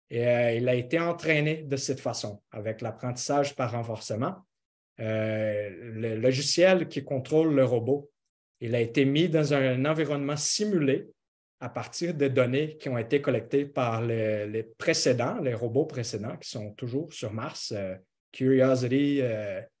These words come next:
je me souviens plus le nom des autres. Mais ils nous ont envoyé des données sur la planète.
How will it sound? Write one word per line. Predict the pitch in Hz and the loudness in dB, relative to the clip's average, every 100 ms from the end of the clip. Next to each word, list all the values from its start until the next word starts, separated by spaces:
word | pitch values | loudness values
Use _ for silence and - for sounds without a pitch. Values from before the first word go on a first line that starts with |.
| _ _ - | _ _ -20
je | 110 | -12
me | 120 | -10
souviens | - 117 113 | -8 -6 -6
plus | - 147 | -4 -2
le | 127 | -2
nom | 113 | -4
des | 120 98 | -4 -6
autres. | 113 190 - _ _ _ _ - | -6 -8 -14 _ _ _ _ -4
Mais | 120 127 | 0 2
ils | |
nous | 135 160 | 4 4
ont | |
envoyé | 214 185 202 | 6 6 6
des | 208 | 6
données | 175 156 185 | 6 4 2
sur | - 165 | 2 2
la | 139 | 2
planète. | 123 120 135 - | 0 -2 -2 -4